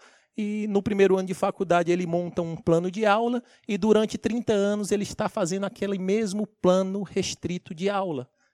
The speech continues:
Ele não evolui, ele não cresce, ele não tem experiências, ele não expande.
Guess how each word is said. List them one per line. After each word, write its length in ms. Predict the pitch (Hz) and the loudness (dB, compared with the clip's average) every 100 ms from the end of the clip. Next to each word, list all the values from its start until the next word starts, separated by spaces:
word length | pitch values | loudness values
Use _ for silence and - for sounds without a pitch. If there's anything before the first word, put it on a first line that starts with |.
| _ | _
Ele 180 | 139 143 | -4 -2
não 140 | 139 | 0
evolui, 540 | 131 127 123 147 214 185 | 0 0 0 0 0 -2
ele 160 | 139 | -4
não 160 | 127 113 | -4 -6
cresce, 640 | - 160 190 - - 196 - _ - | 0 2 2 0 -4 -8 -10 _ -2
ele 160 | 143 | 0
não 140 | 151 143 | 0 -4
tem 140 | 147 | -4
experiências, 960 | 135 - 135 131 135 180 175 180 170 - _ _ _ _ _ _ _ _ | -2 0 0 0 -2 -2 -4 -4 -4 -10 _ _ _ _ _ _ _ _
ele 160 | 151 147 | 0 0
não 140 | 151 | 0
expande. 760 | 170 - 135 120 101 - - | -2 0 0 0 -4 -10 -14